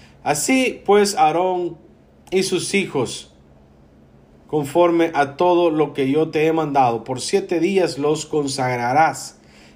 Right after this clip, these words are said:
Cada día ofrecerás el becerro del sacrificio por el pecado, para las expiaciones, y purificarás el altar cuando hagas expiación por él, y lo ungirás para santificarlo. Por siete días harás expiación por el altar,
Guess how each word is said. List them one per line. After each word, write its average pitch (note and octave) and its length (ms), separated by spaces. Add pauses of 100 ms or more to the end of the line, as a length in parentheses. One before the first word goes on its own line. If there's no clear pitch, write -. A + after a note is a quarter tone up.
Cada D3 400
día F#3 240
ofrecerás D#3+ 560
el D#3 80
becerro D#3+ 440
del D3 100
sacrificio D3 720
por D3+ 160
el C3 100
pecado, C#3 600 (280)
para D3+ 160
las D3 120
expiaciones, D3+ 720
y D3 60
purificarás F3 800
el F#3+ 100
altar E3 520
cuando D3 260
hagas D#3+ 300
expiación C#3+ 580
por D#3+ 300
él, C#3+ 320 (320)
y F3 100
lo G3 160
ungirás G3+ 540
para E3 240
santificarlo. D#3 1000
Por A#2+ 200
siete F#3 320
días D#3+ 440 (300)
harás F3 300
expiación E3 760
por D3+ 160
el C#3 180
altar, C#3 680